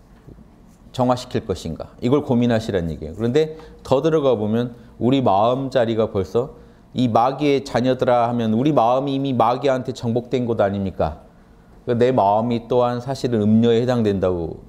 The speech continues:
볼 수도 있겠죠. 내 마음에서 먼저 천국을 이루어야 되듯이 내 마음에서 새 예루살렘을 지금 사실은 그 임하게 해야 되는 거죠. 지금 음녀를 몰아내고 새 예루살렘이 내 마음에 들어서게 하는 것부터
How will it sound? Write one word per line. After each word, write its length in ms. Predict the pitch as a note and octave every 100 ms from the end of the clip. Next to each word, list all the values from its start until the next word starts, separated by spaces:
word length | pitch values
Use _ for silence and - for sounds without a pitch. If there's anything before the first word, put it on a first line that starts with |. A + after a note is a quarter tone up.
| - - - - - - - - - -
볼 120 | A#2
수도 160 | A2 G#2+
있겠죠. 360 | - G#2 - D#2 - - - - -
내 180 | A2+ C#3
마음에서 520 | C#3+ A#2+ B2+ C3 B2
먼저 260 | A2+ G#2 G#2+
천국을 500 | - E3+ D#3 C3+ G#2
이루어야 320 | G2 G#2 G2
되듯이 440 | F2 D#2 E2+ - F#2+
내 180 | A2+
마음에서 680 | A#2 F#2+ F#2+ F#2+ F2 - A#2+ - - -
새 260 | - - E3+
예루살렘을 760 | C3 B2+ A2+ G2 F#2 G2 G#2 - - -
지금 400 | - F2 F2 E2+
사실은 480 | - A2+ G#2+ G2 F#2 - - - -
그 380 | E2+ D#2+ D#2+ -
임하게 400 | G#2+ A2+ A#2 A#2
해야 200 | C#3+ C3+
되는 240 | F#2+ D#2+
거죠. 220 | D2 C#2 C#2+ -
지금 240 | - D#2 - - - - G2
음녀를 460 | G2+ G#2+ G2+ F#2
몰아내고 920 | E2+ F#2 F#2+ F#2 D#2 G2 C3 D3+ - -
새 180 | - D3+
예루살렘이 640 | B2 A2 G#2+ F#2 F2+ F#2
내 120 | F2
마음에 360 | F2 E2+ F2 F2
들어서게 560 | - F2 F2 F#2+ - G2+
하는 320 | A#2+ A#2 A2
것부터 440 | G#2+ G#2 - A#2+